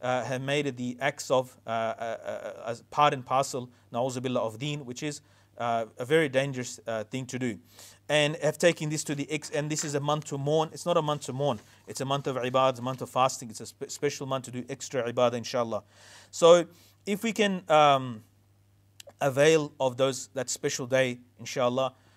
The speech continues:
um, and we can avail of those, this special month and make extra amal, inshallah, and give the month the, its due right and consider it as something special.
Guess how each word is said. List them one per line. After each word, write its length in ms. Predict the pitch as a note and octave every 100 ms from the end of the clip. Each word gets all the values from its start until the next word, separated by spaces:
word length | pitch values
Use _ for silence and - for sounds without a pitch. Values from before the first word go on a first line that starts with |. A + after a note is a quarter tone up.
| _ -
um, 380 | A#2+ A#2+ A#2 B2
and 160 | A#2 A#2+
we 100 | C3
can 160 | C#3 C3
avail 380 | B2 B2+ C3 -
of 160 | A#2
those, 220 | B2 B2
this 160 | B2 B2+
special 360 | - C#3 - A#2+
month 300 | C3 C3 -
and 100 | A#2
make 240 | A2+ B2 -
extra 300 | A#2+ - B2+
amal, 320 | A#2+ B2+ C3
inshallah, 480 | A#2+ B2 A#2+ B2+ C3 - _ _ _
and 200 | B2 C3
give 240 | B2 D3+ B2+
the 120 | C3
month 300 | B2+ C3+ C#3+ _
the, 480 | B2+ B2 A#2 A2+ A2 -
its 180 | A#2 A2
due 220 | A2+ C#3
right 420 | B2+ C3 D3 - - _ _ _ -
and 240 | A2+ A#2 -
consider 400 | B2 - D3 D3
it 80 |
as 100 | B2+
something 240 | - B2 A2+
special. 540 | - D3 C#3+ D#3+ D#3+